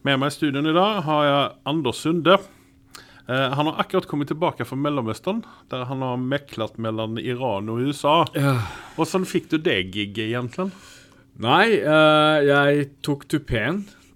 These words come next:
Speaker 2: til, eh, Trump og holdt den som hostage,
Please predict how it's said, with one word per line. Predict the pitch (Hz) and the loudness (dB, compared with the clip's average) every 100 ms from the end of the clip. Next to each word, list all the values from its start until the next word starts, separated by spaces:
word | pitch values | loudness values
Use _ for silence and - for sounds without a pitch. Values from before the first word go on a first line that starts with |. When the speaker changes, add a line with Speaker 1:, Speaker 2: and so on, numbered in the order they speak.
| - | 0
Speaker 2:
til, | 143 127 131 127 | 2 4 4 2
eh, | 120 | 0
Trump | 120 208 262 - - | 0 -2 -2 -4 -8
og | 104 135 143 139 | -6 -2 -2 -2
holdt | 139 139 - | -4 -4 -6
den | 117 123 | -6 -6
som | 120 123 123 | -8 -8 -4
hostage, | 110 - 226 - | -4 -2 -6 -6